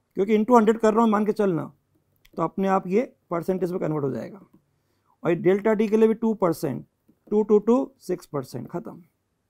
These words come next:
दिख रहा है ना, आई में टू आ रहा है तो टू into वन, टू परसेंट, ये टू है, ये टू है, कोई यहाँ टू है ही नहीं, तो टू प्लस टू प्लस टू सिक्स परसेंट।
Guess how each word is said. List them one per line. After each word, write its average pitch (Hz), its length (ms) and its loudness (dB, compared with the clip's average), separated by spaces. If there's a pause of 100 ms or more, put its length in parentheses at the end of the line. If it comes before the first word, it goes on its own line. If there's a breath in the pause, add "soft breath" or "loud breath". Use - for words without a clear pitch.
(2500)
दिख 127 140 -6
रहा 220 80 4
है 247 60 4
ना, 214 180 -2 (460)
आई 190 180 2
में 233 220 2
टू 240 180 2
आ 233 80 12
रहा 240 100 10
है 247 60 2
तो 240 80 -2
टू 233 220 0
into 214 280 -4 (540)
वन, 151 260 -2
टू 180 160 -4
परसेंट, 156 420 -10
ये 202 60 -4
टू 208 160 -2
है, 214 180 4
ये 196 160 -6
टू 190 180 -4
है, 185 100 2 (420)
कोई 165 80 -2
यहाँ 180 100 -2
टू 190 160 0
है 175 100 0
ही 185 60 -2
नहीं, 196 180 -8
तो - 160 -20
टू 208 200 -4
प्लस 175 220 -8
टू 175 100 -8
प्लस 156 220 -10
टू 180 120 -16
सिक्स 175 200 -16
परसेंट। - 320 -20